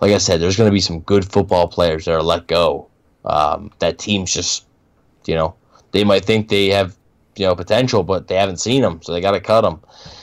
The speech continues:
And, uh, it's gonna suck. Uh, and there's gonna be a ton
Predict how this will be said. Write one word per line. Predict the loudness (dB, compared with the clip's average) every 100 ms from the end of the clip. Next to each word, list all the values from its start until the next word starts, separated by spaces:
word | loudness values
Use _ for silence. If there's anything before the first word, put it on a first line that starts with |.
| -16 -6
And, | -4 -2 -4 -4
uh, | 0 0 0 -2 -6 -10
it's | -8 -4 0 0 -2 -6 -8
gonna | -4 -2 0
suck. | -2 0 -2 -6 -12 -20 _ -6
Uh, | -2 0
and | 0 2
there's | 2 2
gonna | 2 2
be | 0
a | -2
ton | -6 0 2 4 0 -4